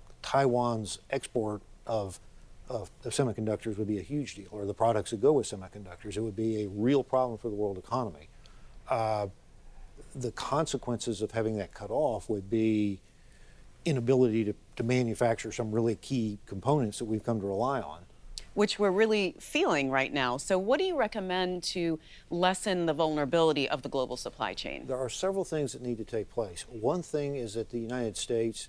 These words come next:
Speaker 1: and the, its, its allies, the rest of the world, need to be thinking about how we can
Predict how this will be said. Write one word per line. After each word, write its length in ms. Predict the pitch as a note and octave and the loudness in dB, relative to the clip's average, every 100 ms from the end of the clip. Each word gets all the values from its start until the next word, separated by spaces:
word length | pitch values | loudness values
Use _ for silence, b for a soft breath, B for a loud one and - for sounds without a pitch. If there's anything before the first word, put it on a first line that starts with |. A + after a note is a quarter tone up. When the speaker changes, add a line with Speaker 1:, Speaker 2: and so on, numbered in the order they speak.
| - | -10
Speaker 1:
and 480 | A#2+ B2+ B2+ A#2 G#2+ - - - - C3 B2 | -4 -2 -2 -4 -8 -16 -20 -20 -20 -18 -10
the, 260 | A#2+ A2+ A2+ | -6 -6 -8
its, 200 | A#2+ - | -12 -12
its 160 | B2 - | -6 0
allies, 440 | A#2+ G2+ F2 A2 | 2 2 -4 -6
the 80 | G2+ | -4
rest 240 | G#2+ A#2 A#2 | -4 -4 -4
of 60 | |
the 60 | G2 | -4
world, 460 | G#2 B2+ G#2 G2+ - b b b b b - | 2 4 4 0 -6 b b b b b -4
need 160 | C#3+ D#3+ | -2 0
to 40 | |
be 100 | D#3 | 0
thinking 340 | D3 D3+ - C3+ | 0 -2 -2 0
about 240 | A#2 A2+ | 2 0
how 220 | - B2+ | 0 0
we 140 | B2 B2 | 2 0
can 400 | - A2 G#2+ | -4 -6 -6